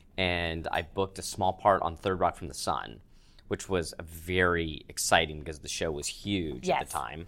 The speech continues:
Speaker 1: And then it was the same casting director as Seinfeld. And then, uh, th-, four weeks later, he brought me into audition for Seinfeld, and I got the part. So I went from literally v-, almost no credits on my resume to Third Rock from the Sun and Seinfeld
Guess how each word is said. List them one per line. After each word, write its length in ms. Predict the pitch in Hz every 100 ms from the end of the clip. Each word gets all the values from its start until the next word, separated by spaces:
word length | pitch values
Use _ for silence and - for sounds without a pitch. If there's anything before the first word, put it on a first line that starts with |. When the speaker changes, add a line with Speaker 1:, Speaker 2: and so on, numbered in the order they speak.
| -
Speaker 1:
And 140 | 104
then 120 | 110
it 20 | 107
was 140 | 98
the 60 | 90
same 200 | 113 95
casting 340 | 101 101 110
director 240 | 90 -
as 60 | 73
Seinfeld. 600 | - 101 113 - 58 69 87 - - -
And 220 | - 90 90
then, 280 | 85 87 -
uh, 100 | 76
th-, 420 | - - - - -
four 160 | 104 110
weeks 240 | 107 -
later, 240 | 101 107 87
he 100 | 85
brought 240 | 92 82
me 80 | 92
into 120 | 92
audition 240 | 85 92
for 80 | 95
Seinfeld, 360 | - 87 85 87
and 80 | 73
I 60 |
got 200 | 82 82
the 60 | -
part. 420 | - 131 82 - - - -
So 160 | - 104
I 100 | 90
went 200 | 90 104
from 240 | - 85 78
literally 560 | 95 107 107 95 80 76
v-, 220 | 87 82
almost 320 | - 101 92
no 180 | 95 95
credits 380 | 101 101 92 -
on 80 | 85
my 100 | 80
resume 440 | 85 92 87 78
to 120 | 76
Third 240 | - 98 92
Rock 160 | 87
from 140 | - 80
the 40 |
Sun 200 | - 87
and 100 | 71
Seinfeld 520 | - 80 73 - -